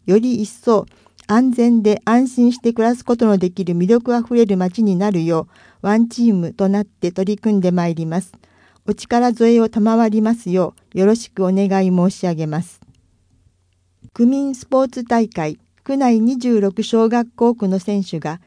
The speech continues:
日頃の練習の成果を競い合います。日時、五月十九日日曜日、開会式は区スポーツセンターで午前八時から、雨天の場合、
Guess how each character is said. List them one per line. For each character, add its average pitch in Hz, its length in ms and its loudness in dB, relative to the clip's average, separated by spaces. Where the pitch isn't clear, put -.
日 208 140 -6
頃 262 240 4
の 247 160 0
練 240 220 2
習 240 220 -2
の 233 120 2
成 240 240 -2
果 180 200 -2
を 180 60 -4
競 196 280 -2
い 196 160 0
合 175 60 -2
い 170 100 -2
ま 165 160 -6
す。 - 100 -20
日 233 280 -2
時、 180 280 -10
五 233 100 2
月 233 340 -2
十 233 220 -2
九 220 140 -2
日 180 240 -2
日 175 320 -4
曜 196 200 2
日、 156 220 -10
開 240 220 -4
会 247 260 -2
式 180 260 -8
は 170 280 -4
区 247 180 -8
ス - 120 -20
ポ 247 180 0
ー 247 80 -8
ツ 240 100 -12
セ 233 160 0
ン 220 80 2
タ 170 200 -6
ー 160 60 -6
で 165 180 -4
午 233 200 0
前 214 180 -2
八 180 300 -6
時 180 140 -10
か 147 140 -10
ら、 147 160 -10
雨 285 100 -4
天 294 280 2
の 214 120 4
場 175 220 0
合、 165 40 -2